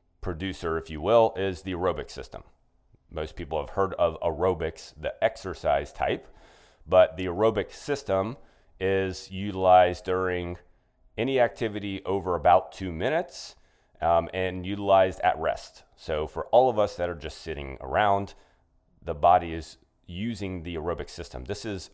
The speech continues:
technically called the oxidative system. It also has a couple of other layers inside of it that we're not going to go into.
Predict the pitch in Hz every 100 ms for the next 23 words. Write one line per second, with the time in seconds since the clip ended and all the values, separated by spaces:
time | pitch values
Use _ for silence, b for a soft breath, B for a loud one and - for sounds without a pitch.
0 | _ - 127 92 - 87 87 76 69 -
1 | 123 - 120 104 101 98 107 - 101 87
2 | b b b 85 - 113 104 87 92 92
3 | 82 - 98 85 76 76 76 73 90 98
4 | 92 92 - - 73 71 - 113 113 101
5 | 104 - - 80 78 - 78 71 65 57
6 | 127 131 127 120